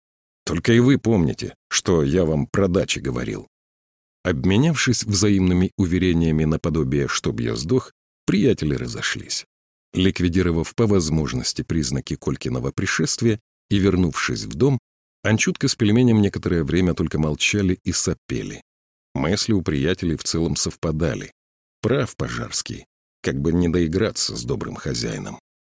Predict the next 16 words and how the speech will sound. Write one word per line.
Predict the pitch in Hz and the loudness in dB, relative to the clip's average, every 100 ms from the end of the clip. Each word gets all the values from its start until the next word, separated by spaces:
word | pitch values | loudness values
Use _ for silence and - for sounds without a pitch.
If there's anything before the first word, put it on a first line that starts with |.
| _ _ _ _ _ | _ _ _ _ _
«Колька | - 117 - 104 | -2 -2 2 0
дело | 80 107 104 | 2 2 2
говорит», | 73 87 87 80 - - _ _ _ - | 0 0 0 -2 -6 -20 _ _ _ -4
вздохнул | 92 - - - 113 | -2 0 -4 -6 -8
Яшка. | - - - - - _ _ _ _ - | -8 -6 -6 -8 -18 _ _ _ _ -2
«Может, | 98 113 95 95 - | 4 6 4 0 2
он | 110 | 2
сейчас | - 90 - 104 - | 2 2 0 2 0
и | |
добрый, | 76 120 98 73 - _ _ _ | 2 2 2 0 -6 _ _ _
а | 90 | -2
стволы-то | - - 98 120 - 65 | 0 2 2 2 2 0
ему | 58 | -2
зачем?» | 64 104 - - 69 - _ _ _ _ _ - | 0 0 0 0 -4 -10 _ _ _ _ _ -8
«Для | 62 92 110 | 0 2 2
коллекции», | 92 104 104 95 - - - 101 | 4 4 6 4 0 -4 -4 -8